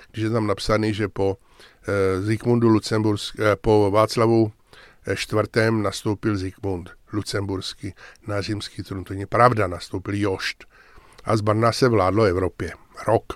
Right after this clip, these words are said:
jenom rok. Necelý. Takže to je taková akce, je to v kostele svatého Tomáše, eh, je takový duchovnější vzpomínka, eh,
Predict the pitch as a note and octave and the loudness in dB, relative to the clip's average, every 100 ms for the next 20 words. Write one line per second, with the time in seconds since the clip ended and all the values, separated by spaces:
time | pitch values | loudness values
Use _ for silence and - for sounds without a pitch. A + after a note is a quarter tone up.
0 | - - A#2+ B2 G#2+ F2+ - - - - | -10 2 4 6 4 0 -6 -18 -20 -20
1 | - - - - G2+ - A2 G2 F2 - | -20 -20 -20 -12 -10 -6 -4 -2 -4 -10
2 | _ - - _ _ _ _ - - A#2 | _ -20 -20 _ _ _ _ -12 -2 0
3 | A#2 D3 - C#3 D3 - C#3+ - A2 - | 4 4 6 6 6 4 4 4 0 0
4 | B2 A2+ - - - - C3 A#2 - B2 | 0 0 -8 -14 -20 -6 -2 -2 0 0
5 | A#2+ - G#2 - F2+ - A#2 B2+ B2 - | 0 -2 -8 -8 -8 -4 2 2 2 -2
6 | A#2+ - - - - - A2 G#2 G2+ A2 | -4 -6 -18 -20 -20 -10 -2 0 0 0
7 | A2 A2 A2+ A2 B2 - C3 B2+ B2+ B2 | -2 -4 -4 -2 -2 4 4 4 0 0
8 | - A#2+ A#2 - _ - - A2+ A#2 A#2 | -4 -4 -4 -6 _ -8 0 2 4 2
9 | A2+ A2+ G#2+ G#2+ - - _ _ _ - | 2 4 4 4 -4 -20 _ _ _ -6
10 | G2 F#2+ F2+ F2 | -4 -4 -4 -8